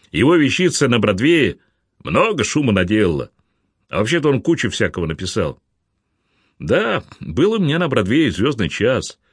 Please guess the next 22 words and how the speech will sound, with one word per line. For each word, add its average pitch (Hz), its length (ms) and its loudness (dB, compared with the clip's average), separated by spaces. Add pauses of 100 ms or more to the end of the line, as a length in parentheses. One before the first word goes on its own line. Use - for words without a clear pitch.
(140)
Такое 151 420 0
вряд 113 240 0
ли 110 60 2
повторится, 107 600 -2
так 147 180 -2
что 110 120 0
лучше 110 400 0 (140)
не 147 160 0
пытаться". - 600 -2 (920)
"Да, 156 300 0
кстати, - 600 -2 (360)
от 101 140 -2
кого-то 220 320 2
я 202 140 4
слышал, 165 480 2
что 127 580 2 (280)
собираешься 131 720 2
издавать 107 640 0
какой-то 123 600 0 (140)
высоколобый 101 640 0
журнал. 104 540 0 (680)
Когда 165 480 2